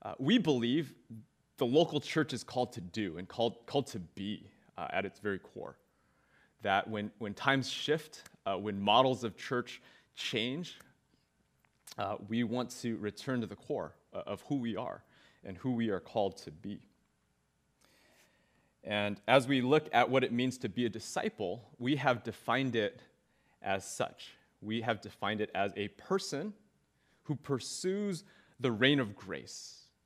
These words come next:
or the kingdom life, or the kingdom of God, with God, under God, and for God.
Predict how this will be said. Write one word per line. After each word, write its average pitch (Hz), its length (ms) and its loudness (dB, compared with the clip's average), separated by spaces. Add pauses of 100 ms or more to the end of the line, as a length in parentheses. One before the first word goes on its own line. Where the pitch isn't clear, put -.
(680)
or 110 140 -2
the 101 100 -8
kingdom 131 500 0
life, 65 320 -14
or 92 80 -10
the 85 100 -10
kingdom 160 400 2
of 107 220 -2
God, 98 480 2 (1700)
with 156 300 2
God, 160 420 2 (800)
under 143 260 4
God, 92 400 2 (920)
and 98 160 -10
for 107 260 -8
God. - 140 -16